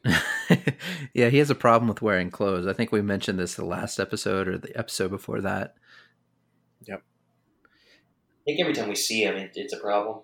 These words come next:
Speaker 1: Yeah.
Speaker 2: And something kind of
Speaker 1: <laughs>
Speaker 2: interesting here, I think, symbolically, just looking at the, sort of the, uh, I almost said the origin and made a pun on accident.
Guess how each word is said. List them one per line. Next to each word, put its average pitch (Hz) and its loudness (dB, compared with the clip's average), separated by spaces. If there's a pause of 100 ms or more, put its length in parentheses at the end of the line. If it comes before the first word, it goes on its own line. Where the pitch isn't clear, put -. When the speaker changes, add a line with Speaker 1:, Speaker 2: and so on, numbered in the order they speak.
(100)
Speaker 1:
Yeah. 107 0
Speaker 2:
And - 2
something 214 8
kind 143 6
of 113 2
Speaker 1:
<laughs> 117 0
Speaker 2:
interesting 123 2
here, 110 6
I 101 4
think, 110 0
symbolically, 104 2
just - -2 (640)
looking 131 8
at 110 2
the, 104 -10 (120)
sort - -2
of 101 0
the, 101 -4
uh, 98 0 (600)
I 117 2
almost 135 4
said 92 0
the 87 -8
origin 104 0
and 98 -2
made 95 -2
a - -12
pun 101 -4
on 87 -6
accident. 82 -10